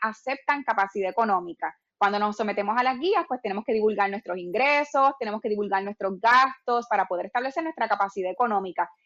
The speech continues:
Y ahí se toman en consideración unos gastos específicos con relación a esos menores de edad.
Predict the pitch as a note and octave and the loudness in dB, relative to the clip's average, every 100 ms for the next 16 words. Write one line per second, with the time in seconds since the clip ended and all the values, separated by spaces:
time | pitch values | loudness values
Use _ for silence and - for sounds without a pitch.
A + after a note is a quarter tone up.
0 | _ G3 - A#3+ A#3 A#3+ B3 B3 B3 B3+ | _ 0 0 0 -2 -2 -2 -4 -4 -2
1 | C4+ C#4 G4+ G4+ G#3+ G#3 G3+ A#3+ - C#4 | -2 0 -2 -2 -4 -4 -2 -2 -2 -4
2 | C#4 C4+ D4 E4+ E4 B3+ B3 G#3+ G3+ F3+ | -4 -8 -4 -4 -2 0 -2 -2 -2 -2
3 | F3+ B3 C#4 B3 F#3+ - G3+ G#3+ G#3+ G#3+ | -2 -2 0 0 -2 -4 -4 -2 0 0
4 | G#3 G3+ F3+ - | 0 0 0 -2